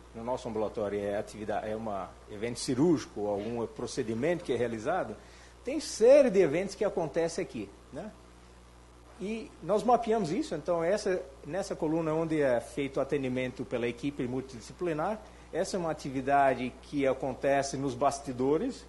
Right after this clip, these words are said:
que é muito essen-, essencial para que essa, cada encontro com o doente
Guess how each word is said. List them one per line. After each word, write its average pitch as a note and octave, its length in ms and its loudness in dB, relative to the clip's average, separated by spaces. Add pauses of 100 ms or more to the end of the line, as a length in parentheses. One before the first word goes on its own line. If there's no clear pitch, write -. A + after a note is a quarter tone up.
que C3+ 160 -8
é C3+ 80 0
muito E3+ 320 0
essen-, C3 260 -4
essencial C3+ 920 0 (240)
para C#3 200 2
que D#3 200 -2
essa, D#3+ 300 0 (180)
cada F#3+ 480 2 (480)
encontro G#3+ 600 4
com F#3+ 140 4
o F#3 40 4
doente D#3 720 2